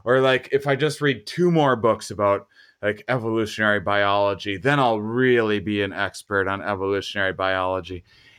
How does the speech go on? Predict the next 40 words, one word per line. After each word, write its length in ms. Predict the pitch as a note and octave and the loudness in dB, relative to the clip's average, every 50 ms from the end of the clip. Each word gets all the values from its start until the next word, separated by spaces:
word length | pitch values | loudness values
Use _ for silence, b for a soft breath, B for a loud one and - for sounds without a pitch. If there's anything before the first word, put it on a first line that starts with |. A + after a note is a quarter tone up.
| b - | b -6
And 140 | A#2 A#2+ A#2+ | -4 0 0
then 160 | B2 A#2+ A#2 | 0 2 2
I, 260 | A#2+ A#2 A2+ A#2 A#2 A2 _ _ | 2 2 2 2 0 -2 _ _
and 320 | - A#2+ A#2+ A#2 A#2 A2+ A#2 | 0 0 2 4 4 4 4
then 100 | A#2 A#2 | 4 4
I'll 200 | A2 G#2 G#2+ G#2+ | 4 2 2 2
go 240 | G2+ A2+ A2 A2 | 4 4 4 4
and 100 | G#2+ G#2+ | 4 4
I'll 100 | G2+ G2+ | 2 0
do 200 | G2 F2 G#2+ G#2+ | 2 2 2 2
those 260 | G#2 G#2+ G#2+ G2+ - - | 4 4 2 2 0 -2
things. 460 | - A2 G2+ G2+ G2+ G2 F#2+ - - - | -2 0 0 0 0 -2 -4 -8 -6 -2
And 580 | G#2+ G#2 G2+ G2 G2 F#2+ F#2+ F#2+ G2 G2 F2 - | 0 2 2 2 2 0 -2 -2 -4 -6 -8 -8
then, 500 | - G#2+ G#2 G2 F#2+ F#2+ G2 F#2 F#2 G2 _ | -4 -2 0 0 0 -2 -6 -10 -16 -16 _
you 120 | A2+ A2 | -8 -4
know, 200 | G2 F#2 F2+ F#2+ | -2 0 0 0
like, 240 | G2 F#2+ F#2 - - | 0 0 -2 -2 -4
the 80 | G2+ F#2+ | -6 -6
cliche 580 | - - G#2 G2 F#2 - - G#2 G2+ G2 F#2+ | -4 -2 -2 -2 -2 -2 0 2 4 4 4
of 160 | F#2 F#2 F2 | 4 2 0
the 100 | - G2+ | -4 -6
more 240 | F#2+ F#2+ F#2 F#2 F#2 | -4 0 0 0 2
you 120 | F#2 F#2 F2+ | 0 -2 -2
know, 200 | F2+ F#2 F#2 F#2 | -2 -2 -2 0
the 140 | E2+ F#2 | 0 0
less, 380 | F2+ F2+ F#2 F2+ - - - B B B B B B B B _ | 0 0 0 0 -2 -8 -12 B B B B B B B B _
the 100 | A2 A2 | 0 2
more 220 | G#2+ G#2 G2 F#2+ | 2 4 2 2
you 100 | F#2+ F#2 | 2 2
realize 380 | F2 F#2 F#2+ F#2+ F#2 F#2 F2+ - | 2 2 2 4 2 2 0 0
how 140 | - G2 F#2 | 0 0 0
little 280 | F2+ F#2+ F#2 F#2+ F#2 | 2 2 2 2 0
you 100 | F2+ F2+ | 0 -2
know 200 | F2+ G2+ A2 A2+ | 0 2 2 2
or 180 | G#2+ G2+ F#2 F#2 | 4 2 2 2
whatever. 380 | F#2 F2+ F2+ F2 F2 F2+ F2+ F#2 | 2 0 0 2 2 2 2 2
And, 260 | F2+ F2+ F2 F2 - _ | 0 -2 -6 -10 -12 _
and, 340 | - F#2 F2+ F2+ F2+ F2 E2+ | -8 -6 -6 -6 -6 -8 -8
um, 380 | E2+ F2 E2+ E2+ E2+ E2+ E2 D#2+ _ _ _ | -6 -4 -4 -4 -4 -6 -10 -16 _ _ _
that, 320 | - A#2+ A#2+ B2 - - | -2 0 0 0 -2 -6